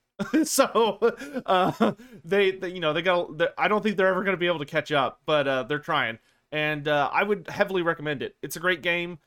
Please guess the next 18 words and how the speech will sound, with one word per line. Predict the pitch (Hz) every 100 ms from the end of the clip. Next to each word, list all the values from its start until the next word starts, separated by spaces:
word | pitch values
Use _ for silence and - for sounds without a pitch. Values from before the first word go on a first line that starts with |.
| _ _ -
Um, | 147 143 139 131
you | 143
c-, | - - -
the | 151
bots | 156 156 170 - -
are | 160 147
reasonably | 127 147 160 165 156 151
fun | 160 139
to |
play | - 190 196
against. | 202 202 190 -
Literally, | 160 175 202 214
the | 170
game's | 151 170 170 -
only | 160 156 156
downside | 143 135 135 139 156 156 165 160 _ _ _ -
is | 156 135 123
that | 147 147 143 -